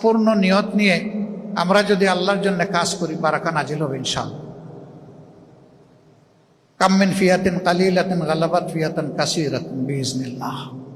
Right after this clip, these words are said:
আমাদের কারণে দিন বিজয়ী হবে না, দিন বিজয়ী হবে বিইজনিল্লাহ,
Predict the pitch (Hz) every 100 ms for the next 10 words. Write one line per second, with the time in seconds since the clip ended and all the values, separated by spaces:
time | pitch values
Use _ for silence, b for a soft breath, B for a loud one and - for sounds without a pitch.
0 | - - - - - - B B B 175
1 | 202 214 233 196 196 185 185 180 151 -
2 | - - 139 165 160 156 156 151 135 127
3 | - - - - - - - - - 143
4 | 185 214 190 185 208 190 185 175 196 202
5 | 254 - 196 156 156 131 - - 160